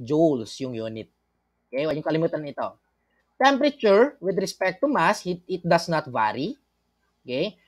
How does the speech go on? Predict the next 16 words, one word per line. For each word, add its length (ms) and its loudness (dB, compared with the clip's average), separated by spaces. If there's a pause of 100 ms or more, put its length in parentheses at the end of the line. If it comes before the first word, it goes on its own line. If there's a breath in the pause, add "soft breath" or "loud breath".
(140)
Thermal 320 2
energy, 460 4
magwa-vary 640 4
po 160 -8
siya 240 -2
between 480 -2
mass 260 -2
at 140 -12
saka 160 -6
temperature. 640 -8 (640)
Si 160 -4
heat 240 2
naman, 480 4
magwa-vary 560 4
between 340 -2
mass, 400 -2